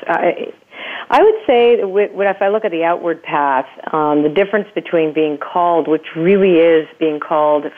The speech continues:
from the inside, it's not being, even though the world may call you, it pulls you from the inside out. It's different than when you're, when you're wanting to do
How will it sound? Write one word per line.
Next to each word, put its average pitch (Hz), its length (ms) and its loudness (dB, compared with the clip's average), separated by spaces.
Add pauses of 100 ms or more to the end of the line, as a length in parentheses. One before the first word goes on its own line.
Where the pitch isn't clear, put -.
(120)
from 165 220 0
the 160 80 0 (100)
inside, 143 800 -4 (640)
it's 156 140 -2
not 170 240 -2
being, 160 320 0
even 190 180 2
though 180 200 2
the 165 160 -2
world 165 420 2
may 160 200 0
call 160 420 0
you, 151 200 -2
it 147 180 -4
pulls 185 300 0
you 165 140 -4
from 151 160 -4
the 147 140 -2
inside 147 480 -2
out. 101 260 -4
It's 143 200 -4 (120)
different 151 400 -2
than 156 240 0
when 160 160 -4
you're, 151 300 0 (300)
when 175 360 0
you're 170 180 2
wanting 170 640 -2
to 160 120 -8
do 151 240 -8